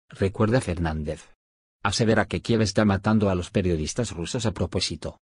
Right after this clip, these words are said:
Las autoridades ucranianas y el ejército ucraniano parecen temer la presencia de testigos que den fe de que la tregua no se está cumpliendo.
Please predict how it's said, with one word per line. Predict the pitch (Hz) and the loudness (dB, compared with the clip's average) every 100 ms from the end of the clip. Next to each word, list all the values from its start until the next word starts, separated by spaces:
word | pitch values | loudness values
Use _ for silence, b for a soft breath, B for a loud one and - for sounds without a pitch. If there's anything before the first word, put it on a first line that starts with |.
| _ | _
Las | - 104 104 | -2 0 2
autoridades | 98 95 104 117 139 - | 2 4 6 8 6 4
ucranianas | - 104 98 101 110 98 | 0 0 4 4 4 2
y | |
el | 92 | 0
ejército | 90 - 95 107 98 | -2 -4 -4 0 2
ucraniano | 92 95 95 104 113 | 2 2 4 4 4
parecen | 95 92 95 123 | 4 0 2 -2
temer | 107 92 101 | 0 2 4
la | 95 | 2
presencia | 92 - 110 123 | 0 0 2 2
de | 101 92 | 0 0
testigos | 82 - 104 98 101 | -4 -2 0 2 0
que | - | 2
den | 92 92 | 0 2
fe | 110 | 4
de | 107 | 4
que | 98 | 2
la | 87 | 0
tregua | 101 127 123 | 0 2 6
no | 110 | 4
se | 107 98 | 4 -2
está | - 98 | -2 -2
cumpliendo. | 95 87 80 73 69 - | -2 -2 -4 -4 -10 -16